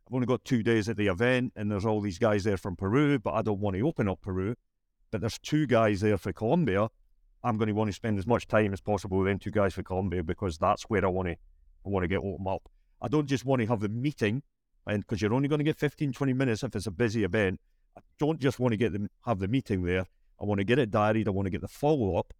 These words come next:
And essentially, if I'm super serious about opening that relationship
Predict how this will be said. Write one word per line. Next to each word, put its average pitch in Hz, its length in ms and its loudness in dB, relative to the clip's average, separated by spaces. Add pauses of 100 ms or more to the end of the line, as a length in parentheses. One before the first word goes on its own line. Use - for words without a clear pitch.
(340)
And 117 140 -2
essentially, 131 880 0 (300)
if 110 180 -4
I'm 101 100 -6
super 160 400 -2
serious 147 380 0
about 117 220 0
opening 120 300 -2
that 113 160 0
relationship 117 580 0